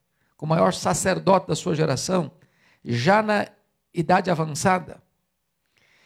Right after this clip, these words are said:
E chega diante de toda a nação e dá o seguinte relatório: exercendo um cargo político, religioso, comissionado por Deus pra pregar pra vocês,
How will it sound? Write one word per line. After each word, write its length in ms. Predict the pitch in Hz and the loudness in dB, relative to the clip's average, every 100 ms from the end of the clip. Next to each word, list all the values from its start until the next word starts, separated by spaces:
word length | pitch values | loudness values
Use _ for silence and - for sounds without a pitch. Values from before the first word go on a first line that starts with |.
| _ - | _ -6
E 80 | 139 | -2
chega 380 | - 247 247 185 | 2 2 2 2
diante 320 | 214 240 220 | 2 2 0
de 60 | |
toda 360 | - 254 254 226 | 4 4 6 2
a 20 | |
nação 540 | 190 147 - 208 214 202 | 0 0 0 2 2 4
e 40 | |
dá 120 | 185 | 2
o 60 | 180 | 2
seguinte 380 | 185 165 226 180 | 0 -2 -2 0
relatório: 640 | 170 156 - 135 92 85 _ _ _ _ _ _ _ _ _ _ _ _ | 0 0 2 0 0 -8 _ _ _ _ _ _ _ _ _ _ _ _
exercendo 640 | 151 160 190 - 240 240 | -2 0 0 2 2 2
um 100 | 233 | 0
cargo 300 | 214 214 196 | 2 2 0
político, 760 | 180 214 202 202 - - - - _ _ _ _ _ _ _ | -2 2 2 2 -4 -12 -16 -20 _ _ _ _ _ _ _
religioso, 1000 | 120 151 196 175 175 208 196 110 90 - _ _ _ _ _ _ _ _ _ _ _ _ _ _ | -4 0 2 4 6 6 6 0 -8 -18 _ _ _ _ _ _ _ _ _ _ _ _ _ _
comissionado 720 | 160 202 - 190 185 214 220 | 0 2 2 2 4 2 2
por 140 | 214 190 | 2 4
Deus 180 | 214 | 4
pra 120 | 190 175 | 2 0
pregar 320 | 185 180 190 | 0 2 0
pra 140 | 202 | 0
vocês, 800 | 170 170 - 165 139 - - | 0 -2 0 0 -2 -6 -16